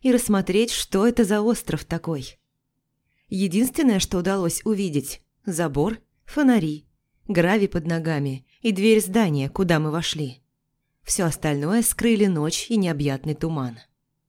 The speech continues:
Люк быстро уволок меня в здание. Мы прошли по узкому коридору и попали в помещение, разделенное на просторную комнату и прилегающую ванную.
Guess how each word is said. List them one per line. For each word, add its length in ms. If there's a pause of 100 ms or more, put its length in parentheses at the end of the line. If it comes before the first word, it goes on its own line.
(880)
Люк 340
быстро 400
уволок 460
меня 260
в 40
здание. 580 (280)
Мы 160
прошли 360
по 100
узкому 460
коридору 640
и 80
попали 400
в 80
помещение, 800
разделенное 640
на 120
просторную 560
комнату 460
и 160
прилегающую 800
ванную. 480